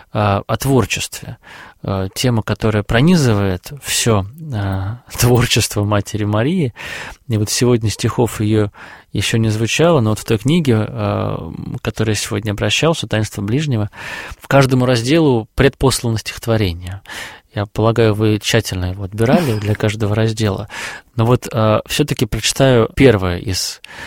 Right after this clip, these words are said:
предпосланных таких стихотворений. «Тридцать седьмой год» из книги, э, «Стихи». «Мне кажется, что мир еще в лесах. На камень камень, известь, доски,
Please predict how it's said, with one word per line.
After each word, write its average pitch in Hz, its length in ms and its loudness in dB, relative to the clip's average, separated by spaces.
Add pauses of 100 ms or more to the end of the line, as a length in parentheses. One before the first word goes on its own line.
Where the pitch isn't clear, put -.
(240)
предпосланных 117 640 2
таких 107 300 -4
стихотворений. 135 720 0 (640)
«Тридцать 120 320 2
седьмой 110 200 4
год» 135 300 4
из - 120 -2
книги, 110 400 2 (280)
э, 113 220 -2
«Стихи». 175 640 -2 (1300)
«Мне 110 220 4
кажется, 165 580 4
что - 240 0
мир 143 220 4
еще 135 340 2
в 120 60 -2
лесах. - 760 -2 (840)
На 101 200 0
камень 120 400 2
камень, 135 540 0 (440)
известь, 127 540 -2
доски, 104 520 0